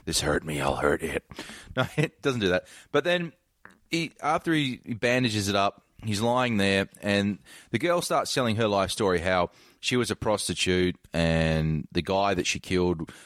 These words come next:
um, raped her younger sister and was just getting the money off her, and how she falls for any guy who does sweet, tells sweet things, and,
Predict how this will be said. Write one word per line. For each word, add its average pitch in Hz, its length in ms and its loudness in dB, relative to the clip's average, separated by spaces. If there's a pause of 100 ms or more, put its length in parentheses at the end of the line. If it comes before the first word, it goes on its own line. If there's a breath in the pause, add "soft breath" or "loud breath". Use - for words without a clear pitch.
(240 loud breath)
um, 85 320 0
raped 98 320 -2
her 92 180 0
younger 87 340 0
sister 85 720 0
and 78 400 0
was 82 140 -2
just - 140 -4
getting 98 180 0
the 87 80 0
money 90 300 2
off 87 220 -2
her, 87 320 2
and 82 100 -2 (280 loud breath)
how 113 140 0
she 107 160 -2
falls 104 340 0
for 95 140 0
any 98 120 0
guy 92 260 2
who 90 60 2
does 85 200 0
sweet, - 460 -2 (480)
tells 87 320 -2
sweet 85 320 -2
things, 82 400 0
and, 80 180 -2